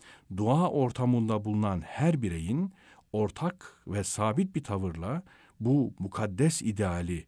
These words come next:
toplumun siyasi, içtimai sorunlarını dua biçiminde gündeme getirip yaygınlaştırması gerekir ve bu Müslümanın duasında kendisini gösterir. Bundan başka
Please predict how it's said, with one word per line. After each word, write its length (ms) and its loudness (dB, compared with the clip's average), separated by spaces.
toplumun 540 0
siyasi, 600 -2
içtimai 640 -2
sorunlarını 840 2
dua 380 2
biçiminde 460 4
gündeme 420 0
getirip 420 -4
yaygınlaştırması 1080 -4
gerekir 520 -6
ve 180 -8
bu 140 -2
Müslümanın 680 -4
duasında 680 -6
kendisini 580 -10
gösterir. 580 -12
Bundan 300 4
başka 420 -4